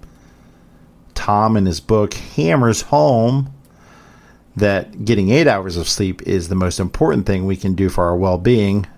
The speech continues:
but that seven hours of sleep is not too shabby either.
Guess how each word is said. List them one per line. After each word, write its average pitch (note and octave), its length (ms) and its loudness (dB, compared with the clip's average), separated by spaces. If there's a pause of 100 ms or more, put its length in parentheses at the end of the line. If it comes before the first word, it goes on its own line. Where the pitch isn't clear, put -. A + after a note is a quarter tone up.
but G2 200 -4
that F#2 180 0
seven G#2+ 340 0
hours F2+ 380 0
of F2 100 -6
sleep F2+ 400 -6 (340)
is E2+ 200 -4
not G2 520 0
too A2 320 0
shabby G2+ 720 -2
either. A2 540 -2